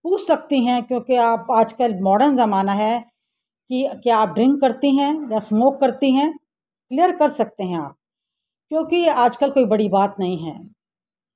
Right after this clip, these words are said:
आपको अपने हस्बैंड से क्या उम्मीदें हैं, तो वह कहेगी, "हर लड़की अपने पति से रिस्पेक्ट चाहती है और वह ये बात बिल्कुल ठीक कर रह-, कह रही है और आपको यह समझ लेनी चाहिए।"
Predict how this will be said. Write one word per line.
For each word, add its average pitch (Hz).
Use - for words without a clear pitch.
आपको 294
अपने 269
हस्बैंड 226
से 233
क्या 233
उम्मीदें 220
हैं, 226
तो 330
वह 311
कहेगी, 285
"हर 330
लड़की 294
अपने 254
पति 247
से 233
रिस्पेक्ट 262
चाहती 202
है 208
और 240
वह 208
ये 214
बात 175
बिल्कुल 233
ठीक 226
कर 196
रह-, 170
कह 202
रही 240
है 277
और 214
आपको 214
यह 214
समझ 208
लेनी 175
चाहिए।" 156